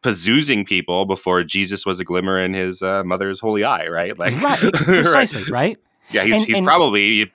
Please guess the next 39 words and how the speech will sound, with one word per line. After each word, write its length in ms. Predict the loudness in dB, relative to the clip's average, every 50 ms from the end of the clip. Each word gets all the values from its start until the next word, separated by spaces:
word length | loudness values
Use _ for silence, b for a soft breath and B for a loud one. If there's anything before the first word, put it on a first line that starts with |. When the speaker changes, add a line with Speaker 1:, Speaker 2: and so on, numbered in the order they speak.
| _ -10 -6
Speaker 1:
seen, 300 | -2 0 0 0 0 0
like, 320 | 0 0 0 0 -2 -6 B B B B B B 0
um, 540 | 2 4 4 4 2 0 -2 -6 -6 -8 -8 -4
you 100 | 0 2
know, 200 | 2 2 2 0 0
even 220 | 0 0 0 2 0
in 120 | 0 0
the, 120 | 0 0 -2
in 80 | -2
the 60 | -2 -2
Bible, 200 | -2 -2 -2 -2
we 40 | -4
talk 200 | -2 -2 -4 -2
about 120 | -4 -4 -2
other 180 | -2 -4 -4 -4
prophets 380 | -4 -2 -2 -2 -2 -6 -8 -8
that 80 | -10
have 100 | -8 -6
come 120 | -6 -6 -6
before 280 | -6 -4 -2 -2 -2
who 60 | -2
have 120 | -2 -4 -4
turned 200 | -4 -4 -2 -2
out 100 | -2 -2 -2
not 160 | -4 -6 -6
to 80 | -10
be 200 | -12 -12 -12 -12 -10
prophets, 480 | _ -2 -2 -2 -2 -6 -12 -12 -10 -12
like, 120 | -12 -8 -4
like, 180 | -4 -4 -2 -2
you 80 | -4 -2
know, 80 | -4 -4
Speaker 2:
Mm-hmm. 80 | -2
Speaker 1:
false 200 | -2 -2 -2 0
prophets, 320 | -2 -4 -2 -4 -6 -10 -10
et 60 | -10
cetera. 260 | -8 -8 -8 -8 -8
So 120 | -4 -4 -4
Speaker 2:
Right. 240 | -4 -4 -8 -14